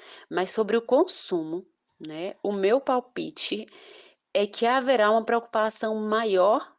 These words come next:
ainda por parte dos consumidores acerca de todo o alimento, mas mais ainda, com certeza, de alimentos de origem animal, tá? As pessoas são muito reticentes quando se trata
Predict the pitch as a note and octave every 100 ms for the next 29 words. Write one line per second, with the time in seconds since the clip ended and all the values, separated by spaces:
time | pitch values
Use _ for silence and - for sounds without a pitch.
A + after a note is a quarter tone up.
0 | _ _ _ F#3 F#3+ E3+ E3+ E3+ G3+ -
1 | E3 E3+ - F#3+ - G3 G#3 G3+ E3 F3+
2 | G3 G3+ A3 A#3 A#3 B3 C4 D4+ D#4 A3+
3 | D3 B2 - - - - - G#3 G#3 A3+
4 | B3+ D#4 F#4+ F#4+ G4+ D#4 C4 B3+ B3+ D#4
5 | A#4 - G#4+ - G#3+ F#3+ F#3+ A3 - -
6 | - A3 A#3+ A3+ F#3 F#3 G#3 A3 G#3 F3+
7 | F#3 G3 G#3 F#3+ C#3+ D3 _ _ _ _
8 | - E3 G3+ - - - - _ - -
9 | A3 B3 C#4+ C#4 C4 B3+ D4 D#4 A#3+ G3+
10 | - - E3 - - E3+ - F3+ - E3+
11 | D#3+ -